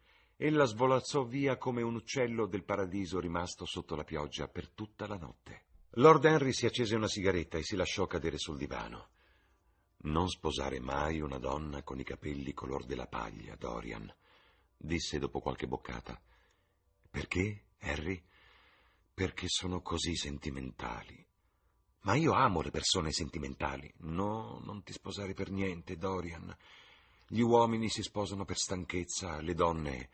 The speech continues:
per curiosità, e se ne pentono sia gli uni che gli altri." "Oh, non credo di correre il rischio di sposarmi, Harry.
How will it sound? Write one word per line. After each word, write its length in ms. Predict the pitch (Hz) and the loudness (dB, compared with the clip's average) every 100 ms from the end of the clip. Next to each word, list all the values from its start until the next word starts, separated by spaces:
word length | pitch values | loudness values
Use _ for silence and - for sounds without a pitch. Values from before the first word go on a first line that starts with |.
| - - - - _ - | -20 -20 -20 -20 _ 0
per 180 | 123 107 | 0 0
curiosità, 800 | 104 98 101 85 82 67 - - _ _ - | 0 2 2 2 0 -2 -4 -18 _ _ 0
e 140 | 131 | 4
se 140 | - 123 | 4 4
ne 100 | 110 | 4
pentono 480 | 110 107 101 101 | 4 4 2 0
sia 300 | 95 - 131 | 2 2 4
gli 140 | 110 104 | 2 2
uni 280 | 101 110 113 | 2 -2 -4
che 120 | 131 | -4
gli 140 | 117 | 0
altri." 440 | 90 82 - - - - - _ _ _ _ _ - | 0 -2 -6 -12 -14 -18 -20 _ _ _ _ _ -12
"Oh, 80 | 71 | -4
non 140 | 80 | -2
credo 320 | 80 80 76 78 | 0 0 2 0
di 80 | |
correre 380 | 73 76 73 69 | 0 2 2 2
il 60 | 65 | 0
rischio 260 | 76 - | -2 -2
di 80 | 64 | -4
sposarmi, 680 | 64 76 67 67 65 65 58 | -4 -2 0 0 -2 -4 -4
Harry. 380 | 69 67 64 | -4 -4 -8